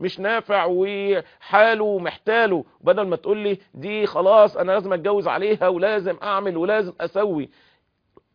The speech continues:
سل الله أن يصلحها. يصلحها إزاي؟ يسارعون في الخيرات. اتنين، يدعوننا رغباً ورهباً. ادعي ربنا وانت خايف، وادعي ربنا وانت عشمان انه ربنا سبحانه وتعالى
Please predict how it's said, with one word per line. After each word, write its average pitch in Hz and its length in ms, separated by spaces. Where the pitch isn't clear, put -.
سل 202 240
الله 185 360
أن 175 100
يصلحها. 131 540
يصلحها 165 540
إزاي؟ 147 380
يسارعون 175 520
في - 80
الخيرات. 170 640
اتنين، 208 520
يدعوننا 180 840
رغباً 202 440
ورهباً. 175 500
ادعي 208 280
ربنا 175 540
وانت 202 440
خايف، 147 520
وادعي 190 320
ربنا 180 320
وانت 196 380
عشمان 175 880
انه 226 320
ربنا 190 340
سبحانه 214 340
وتعالى 202 800